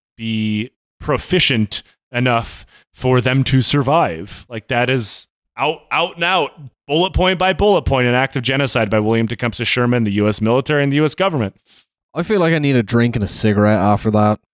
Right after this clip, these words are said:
Speaker 1: Payback's a bitch, Tom.
Speaker 2: Yeah. You got about fifty percent of the way there. You, you got one more episode in you, then, then we're even.
Speaker 1: Oh, boy, do I have so many. Tom, to lighten the mood a bit, we have a thing on this show called Questions from the Legion.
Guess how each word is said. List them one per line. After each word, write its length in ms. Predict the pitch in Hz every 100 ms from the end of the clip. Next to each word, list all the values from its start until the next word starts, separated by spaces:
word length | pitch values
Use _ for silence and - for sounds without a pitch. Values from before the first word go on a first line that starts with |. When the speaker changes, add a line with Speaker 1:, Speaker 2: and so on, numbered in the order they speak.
| _
Speaker 1:
Payback's 540 | - 247 202 196 180 -
a 260 | 147 120 - _ _ _
bitch, 360 | 220 208 - -
Tom. 560 | 165 151 156 151 147 120 _ _ _
Speaker 2:
Yeah. 640 | 92 87 73 78 78 80 - _ _ _ -
You 120 | 135
got 180 | 170 165
about 220 | 156 135
fifty 340 | - 139 135
percent 320 | 127 120 123
of 60 | 113
the 80 | 117
way 240 | 113 110
there. 420 | 110 107 107 101 - _ _ _
You, 180 | 131 135
you 80 | 127
got 220 | 139 143
one 160 | 143 139
more 240 | 135 123
episode 440 | 117 120 131 113
in 140 | 110 110
you, 240 | 110 107 - -
then, 300 | 117 110 107 117
then 160 | 113
we're 180 | 110 107
even. 400 | 104 104 104 107 _ _ _
Speaker 1:
Oh, 720 | 110 117 120 120 117 110 104 - _ _ _
boy, 300 | 98 95 95
do 140 | 92
I 80 | 95
have 120 | 98
so 140 | - 98
many. 340 | 95 92 90 _
Tom, 520 | 185 226 202 120 98 _ _ _
to 100 | 123
lighten 260 | 139 143 117
the 60 |
mood 180 | 113 113
a 60 | 98
bit, 340 | 120 202 _ _ _ _ _ _
we 120 | 143
have 100 | 233
a 80 | 220
thing 240 | - 233
on 140 | 190 135
this 160 | 120
show 240 | - 123 101
called 200 | 117 107
Questions 380 | - 139 139 123
from 140 | 123
the 60 | 107
Legion. 380 | 110 98 85